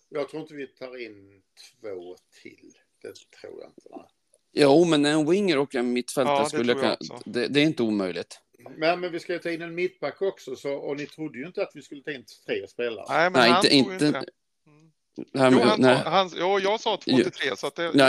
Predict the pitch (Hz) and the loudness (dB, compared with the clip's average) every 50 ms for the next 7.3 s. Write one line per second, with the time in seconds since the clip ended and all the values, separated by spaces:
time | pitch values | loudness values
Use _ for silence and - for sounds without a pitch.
0 | 143 147 139 143 156 - 208 196 147 160 151 139 135 143 143 151 151 151 160 156 | 8 8 6 6 4 2 0 -2 0 0 0 0 0 -2 -2 -4 -2 -2 -2 -2
1 | 147 123 - 160 160 165 202 233 220 143 127 127 131 135 135 139 139 165 196 226 | -4 -4 -4 -4 -4 -4 -4 -4 -4 -4 -4 -4 -4 -6 -8 -8 -8 -8 -8 -8
2 | 220 175 - - 110 104 95 98 87 - - - _ _ _ _ _ _ _ _ | -8 -10 -10 -10 -10 -10 -10 -10 -10 -12 -14 -20 _ _ _ _ _ _ _ _
3 | _ _ 123 131 135 151 170 175 180 175 - - 180 165 139 123 127 123 - 143 | _ _ -8 -6 -6 -2 0 0 0 0 0 -2 -4 -2 -2 -2 -4 -6 -8 -10
4 | 131 - 160 175 170 165 170 165 151 131 131 131 117 87 - - - _ _ _ | -12 -12 -12 -14 -12 -10 -12 -12 -12 -12 -12 -12 -12 -12 -14 -16 -20 _ _ _
5 | _ _ - 135 139 143 143 143 147 147 143 151 147 165 170 - - 123 110 - | _ _ -8 -4 -2 -2 0 0 0 -2 -2 -4 -4 -6 -10 -8 -8 -8 -8 -8
6 | - 92 85 - - - _ _ _ _ _ _ _ _ _ _ _ _ - 107 | -10 -12 -12 -12 -14 -14 _ _ _ _ _ _ _ _ _ _ _ _ -20 -18
7 | 104 101 104 113 113 | -18 -16 -16 -18 -20